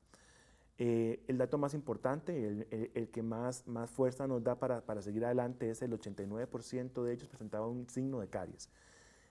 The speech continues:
Eh, lo más prevalente, que es la parte que hay que entender, fue el inicio de la caries, esa mancha blanca. El cincuenta por ciento de todos los niños que tenían caries tenían ese inicio de mancha blanca presente.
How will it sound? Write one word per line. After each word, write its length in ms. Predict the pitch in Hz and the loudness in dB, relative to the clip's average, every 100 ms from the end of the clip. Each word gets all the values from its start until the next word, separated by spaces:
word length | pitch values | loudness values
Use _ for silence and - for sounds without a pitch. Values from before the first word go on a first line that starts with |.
| _ | _
Eh, 440 | 123 120 117 113 113 - - | 4 6 8 6 2 -6 -2
lo 160 | 131 | 4
más 180 | 131 147 | 4 4
prevalente, 680 | - 165 127 135 160 175 196 | 4 6 8 8 4 2 -2
que 140 | - 123 | 2 4
es 40 | |
la 120 | 135 - | 4 4
parte 300 | 139 - 139 | 2 0 -4
que 80 | |
hay 40 | 131 | -2
que 100 | 147 | -2
entender, 500 | 143 110 110 135 - - - - - - | -2 0 2 2 0 -14 -20 -20 -20 -8
fue 260 | - 131 | 4 8
el 80 | 143 | 8
inicio 420 | 139 147 156 - | 6 2 -2 0
de 80 | 110 | 0
la 120 | 98 | 0
caries, 360 | - 104 95 - | -2 -4 -4 -6
esa 220 | 117 139 | -6 -4
mancha 340 | 131 123 123 120 | -2 -2 2 2
blanca. 480 | 113 107 101 - - - - - - | 2 0 -4 -10 -20 -20 -20 -20 -8
El 100 | 123 | -4
cincuenta 440 | 117 117 123 139 147 | -2 -2 0 -2 -2
por 160 | 123 | -4
ciento 400 | 110 131 127 131 | -4 -4 -2 2
de 100 | 117 | 2
todos 220 | 110 120 123 | 4 4 4
los 60 | |
niños 120 | 127 | 2
que 60 | 127 | -2
tenían 280 | 120 117 120 | -2 -2 -2
caries 420 | 127 123 139 - - - _ | 0 0 0 -4 -20 -20 _
tenían 340 | 120 120 131 139 | -2 2 2 0
ese 180 | 135 | 0
inicio 340 | 131 135 139 143 | 0 0 0 0
de 80 | 123 | 0
mancha 300 | 120 123 123 | -2 -2 0
blanca 320 | 123 120 123 | 0 -2 -6
presente. 640 | 107 98 120 113 101 90 | -6 -4 0 0 -4 -12